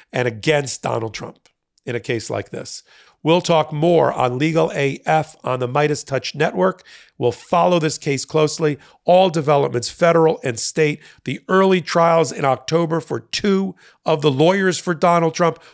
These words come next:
What that means for the other seventeen, including Donald Trump.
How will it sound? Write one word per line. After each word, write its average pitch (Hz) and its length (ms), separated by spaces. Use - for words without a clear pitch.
What 185 180
that 170 280
means 175 320
for 156 160
the 127 180
other 160 420
seventeen, 170 800
including 190 560
Donald 190 460
Trump. 175 340